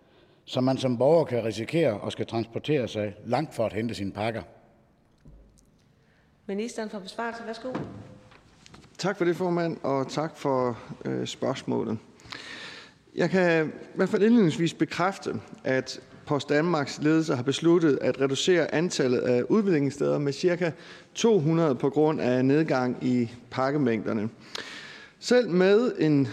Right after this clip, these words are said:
Speaker 3: reduktion på cirka to hundrede udleveringssteder vil Post Danmark stadig have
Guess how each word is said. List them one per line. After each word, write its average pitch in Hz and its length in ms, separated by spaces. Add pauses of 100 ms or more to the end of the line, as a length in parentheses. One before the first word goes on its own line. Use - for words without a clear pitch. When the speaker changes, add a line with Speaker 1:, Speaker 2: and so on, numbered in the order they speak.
(160)
Speaker 3:
reduktion 151 480
på 143 160
cirka 160 460
to 196 260
hundrede 151 400 (120)
udleveringssteder 151 840
vil 175 340 (500)
Post 147 180
Danmark 165 280
stadig 208 540
have 143 220